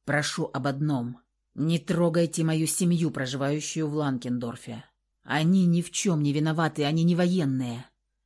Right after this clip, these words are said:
Это моя супруга Габриэла, дочка Барбара. Ей семнадцать лет. Отец Габриэлы Густав Каульбах, ему семьдесят пять. Густав вдовец, никогда не имел отношения ни к С С,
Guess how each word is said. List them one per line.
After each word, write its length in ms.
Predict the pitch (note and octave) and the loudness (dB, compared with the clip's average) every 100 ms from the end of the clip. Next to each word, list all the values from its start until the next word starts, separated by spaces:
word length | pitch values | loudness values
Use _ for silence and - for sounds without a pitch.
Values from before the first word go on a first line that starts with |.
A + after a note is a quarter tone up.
| _ | _
Это 380 | C#3+ D3+ D3+ E3 | 0 0 0 2
моя 280 | E3 E3 | 2 2
супруга 460 | D3+ - D3+ E3+ D#3+ | 2 -2 -2 -2 0
Габриэла, 560 | D3+ D3+ D#3 F#3+ F3 C#3+ | -2 0 0 2 2 0
дочка 460 | C#3+ E3+ - F#3+ | 0 0 0 -4
Барбара. 640 | D#3+ C#3+ C3 B2 B2+ B2+ - _ _ | -2 -2 -2 -4 -4 -6 -10 _ _
Ей 200 | D3+ F3 | -2 0
семнадцать 580 | D#3+ G3 E3+ D#3 D#3 D3 | 0 2 2 0 -4 -4
лет. 360 | E3+ B2+ - _ _ _ | -4 -4 -8 _ _ _
Отец 460 | - F3 F3+ D#3+ C3+ | -2 0 2 0 0
Габриэлы 540 | D#3+ C#3 D#3 D3+ D3+ | -4 -2 0 0 0
Густав 420 | D3+ E3+ - E3 - | 0 -2 -2 -4 -2
Каульбах, 580 | F#3 C#3+ B2+ B2+ B2 | 0 0 -2 -6 -6
ему 260 | B2+ A2 F3 | -6 0 0
семьдесят 560 | E3+ D#3+ D3+ D3 D#3+ - | 0 -2 -2 -2 -4 -4
пять. 380 | C#3 G#2+ - - _ _ _ - | -6 -6 -12 -20 _ _ _ -6
Густав 440 | D#3 G3 - F3+ | 0 0 2 0
вдовец, 540 | D#3+ F3 F3 F3 - | 2 2 2 2 2
никогда 500 | E3+ F3 G3 F3 F3 | 2 2 2 2 2
не 180 | D#3 D3 | 2 0
имел 160 | E3 E3 | 2 2
отношения 520 | D3 D#3 - D#3+ D3+ | 0 -4 -2 -2 2
ни 120 | E3 | 0
к 140 | F3 D#3+ | 0 -2
С 120 | - | -2
С, 340 | D3 D#3+ - | -2 -4 -8